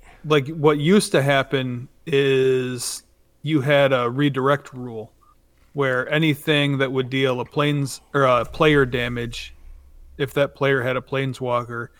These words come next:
you could choose to redirect that damage to the planeswalker.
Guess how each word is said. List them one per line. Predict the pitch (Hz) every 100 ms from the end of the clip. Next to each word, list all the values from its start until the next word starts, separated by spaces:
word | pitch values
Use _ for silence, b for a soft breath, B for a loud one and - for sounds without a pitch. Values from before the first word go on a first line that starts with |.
| b b -
you | 135
could | - 127
choose | - 143 131
to | 135
redirect | 120 135 127 127 131 -
that | 127 120
damage | 131 123 123 -
to | 127
the | 110
planeswalker. | - 131 123 117 113 113 120